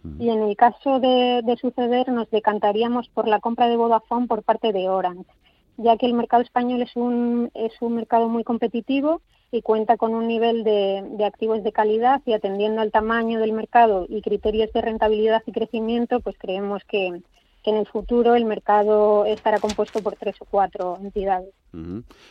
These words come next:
Speaker 1: ¿Qué les gusta en el ibex treinta y cinco a Renta cuatro? ¿Cómo va la cartera? ¿Ha habido movimientos entre los
Speaker 2: Pues
Speaker 1: valores favoritos?
Speaker 2: actualmente desde Renta cuatro nos decantamos, como ya sabéis, por ArcelorMittal,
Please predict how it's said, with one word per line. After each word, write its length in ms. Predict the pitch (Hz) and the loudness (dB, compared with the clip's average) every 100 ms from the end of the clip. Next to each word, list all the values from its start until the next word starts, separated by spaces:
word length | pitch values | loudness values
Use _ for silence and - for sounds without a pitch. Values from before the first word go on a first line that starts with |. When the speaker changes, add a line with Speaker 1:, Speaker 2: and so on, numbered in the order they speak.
| _ | _
Speaker 1:
¿Qué 100 | - | -2
les 180 | 101 95 | 0 0
gusta 600 | 113 - 107 107 104 107 | -4 -2 -2 0 0 0
en 80 | 104 | 0
el 120 | 107 | -2
ibex 440 | 139 90 - - | -2 -6 -10 -16
treinta 300 | - 117 113 | -8 -6 -4
y 40 | 107 | -4
cinco 280 | - 139 104 | -6 -4 -4
a 40 | |
Renta 280 | 101 101 98 | -4 -6 -6
cuatro? 300 | 120 113 90 | -6 -8 -10
¿Cómo 260 | - 95 | -10 -6
va 80 | 107 | -4
la 100 | 101 | -4
cartera? 440 | - 101 113 - - _ _ - - | -6 -8 -8 -10 -16 _ _ -20 -14
¿Ha 60 | |
habido 220 | 98 104 | -10 -6
movimientos 600 | 107 104 104 113 135 113 - | -4 -2 0 0 0 -2 -4
entre 180 | 113 107 | -4 0
los 80 | |
Speaker 2:
Pues 120 | 117 113 | 2 2
Speaker 1:
valores 460 | 107 110 220 233 | 2 4 4 6
favoritos? 680 | 233 247 - 294 302 302 294 - | 6 4 4 2 2 0 -2 0
Speaker 2:
actualmente 400 | 302 311 320 320 _ _ _ _ _ | 4 4 2 -2 _ _ _ _ _
desde 480 | 247 220 226 202 233 | -4 0 0 0 -2
Renta 360 | 233 262 269 277 | 0 0 0 0
cuatro 380 | 269 277 277 277 | 2 2 2 -2
nos 180 | 262 196 | -2 -4
decantamos, 920 | 208 208 202 - 233 240 247 247 240 | -4 -4 -2 2 2 2 -2 -4 -6
como 180 | - 233 | -8 -4
ya 160 | 240 | -4
sabéis, 300 | 233 240 247 - - | -2 -2 -2 -6 -10
por 200 | - 208 | -2 0
ArcelorMittal, 800 | 208 208 214 214 226 214 247 254 | 0 -2 -4 -4 -4 0 2 2